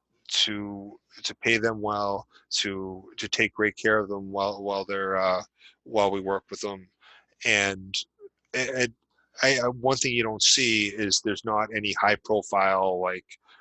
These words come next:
"Oh, screw you, screw you," that type of thing. We, we're always gonna take care of everything on a very high level and, and try to, and try to make it so that they're happy. Because we, we need, if we can keep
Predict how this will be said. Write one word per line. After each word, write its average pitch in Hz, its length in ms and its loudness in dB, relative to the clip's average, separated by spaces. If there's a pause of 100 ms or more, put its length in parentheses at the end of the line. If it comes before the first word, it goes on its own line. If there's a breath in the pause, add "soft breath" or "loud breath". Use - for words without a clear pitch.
(180 soft breath)
"Oh, 98 200 0
screw 95 300 0
you, 98 180 -2
screw 98 440 0
you," 92 80 -8
that 98 220 2
type 101 200 -4
of - 80 -20
thing. 92 320 -12 (360)
We, 107 240 -8
we're 110 260 -2
always 113 320 4
gonna 113 200 -4
take 107 220 -2
care 101 200 4
of 95 80 0
everything 98 340 0
on 90 120 -4
a 90 40 -8
very 92 220 0
high 90 160 -4
level 87 420 -10
and, - 520 -20
and 92 80 -12
try 92 180 2
to, 90 80 0
and 92 260 -12
try 95 140 -4
to 90 80 -10
make 90 200 -10
it 92 100 -6
so 90 220 0
that 87 140 -10
they're 90 180 -6
happy. 92 300 -8 (420)
Because 98 420 0 (320 loud breath)
we, 123 420 -2
we 123 180 -2
need, 123 220 2
if 120 200 0
we 147 120 2
can 156 160 0
keep 151 280 -2